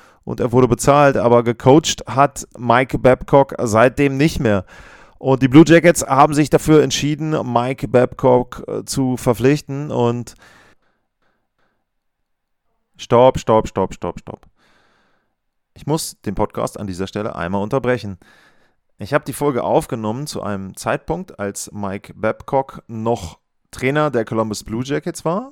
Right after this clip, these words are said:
Da gab es zwar schon Anschuldigungen bezüglich der Fotos, da gehe ich jetzt auch gleich drauf ein, also ihr werdet gleich dazu einiges erfahren, aber er war eben noch Trainer. Das hat sich dann in den letzten Tagen geändert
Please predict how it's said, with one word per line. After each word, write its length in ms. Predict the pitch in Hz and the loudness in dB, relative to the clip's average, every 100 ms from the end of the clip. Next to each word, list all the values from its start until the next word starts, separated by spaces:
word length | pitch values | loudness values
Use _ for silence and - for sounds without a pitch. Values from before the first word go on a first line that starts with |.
| 247 | -14
Da 100 | 98 | -6
gab 180 | 92 - | -6 -6
es 80 | |
zwar 160 | - 101 | -6 -8
schon 320 | - 101 95 | -6 -8 -8
Anschuldigungen 840 | - 104 127 143 143 139 143 147 | -6 -6 -4 -4 -4 -6 -6 -8
bezüglich 380 | 139 104 110 98 | -10 -10 -10 -12
der 120 | - | -16
Fotos, 640 | - - 131 147 160 185 - | -16 -2 -2 0 -2 -2 -6
da 120 | 92 | -16
gehe 160 | 85 | -14
ich 80 | 87 | -14
jetzt 180 | 92 - | -16 -16
auch 140 | 85 - | -18 -16
gleich 220 | 85 82 | -18 -16
drauf 260 | 82 - | -16 -12
ein, 260 | - 101 - | -6 -4 -4
also 160 | 107 90 | -6 -8
ihr 120 | 85 | -8
werdet 200 | 90 90 | -8 -8
gleich 360 | 87 85 - _ _ _ _ _ _ | -10 -10 -12 _ _ _ _ _ _
dazu 560 | _ 90 87 - 95 95 | _ -12 -12 -14 -14 -10
einiges 460 | 87 92 92 95 - | -8 -8 -8 -10 -10
erfahren, 640 | - - 98 120 170 190 - _ _ - | -14 -6 -2 -2 -4 -8 -16 _ _ 0
aber 240 | 98 139 | 2 4
er 120 | 127 | 4
war 160 | 107 110 | 2 2
eben 160 | 110 113 | 0 -2
noch 160 | 110 | -4
Trainer. 540 | - - 113 104 80 - _ | -6 -6 -4 -2 -6 -12 _
Das 220 | - 104 | -10 -2
hat 160 | 131 131 | 0 0
sich 180 | 151 - | -2 -4
dann 400 | 113 123 131 131 | 0 0 -2 -10
in 120 | 110 | -6
den 280 | 104 107 104 - _ | -4 -4 -6 -12 _
letzten 420 | 98 120 - 131 | -4 -4 -4 -12
Tagen 600 | - 110 117 123 135 139 _ | -2 0 2 -2 -10 -14 _
geändert 800 | 104 107 117 180 123 147 220 | -8 -4 -2 0 0 -2 -6